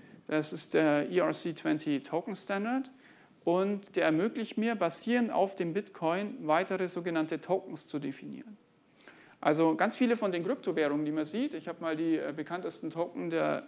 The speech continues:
Welt, die jetzt gerade so da sind, aufgelistet, die haben überhaupt kein eigenes Netzwerk, keine eigene Blockchain. Also zum Beispiel E O S,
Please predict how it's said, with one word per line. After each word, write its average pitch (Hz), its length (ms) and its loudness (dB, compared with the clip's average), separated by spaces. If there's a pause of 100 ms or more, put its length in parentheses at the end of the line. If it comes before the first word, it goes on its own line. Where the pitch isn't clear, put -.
Welt, 185 300 0
die 156 80 -2
jetzt 151 220 0
gerade 156 260 2
so 151 380 0 (500)
da 170 220 6
sind, 160 240 2
aufgelistet, 185 920 -2 (400)
die 156 80 0
haben 185 140 0
überhaupt 190 340 4
kein 165 180 2
eigenes 156 360 2
Netzwerk, 147 420 0
keine 139 240 0
eigene 151 240 2
Blockchain. 139 500 -4
Also 147 180 -6
zum 175 80 -2
Beispiel 175 380 0
E 185 140 0
O 165 160 2
S, 247 300 -6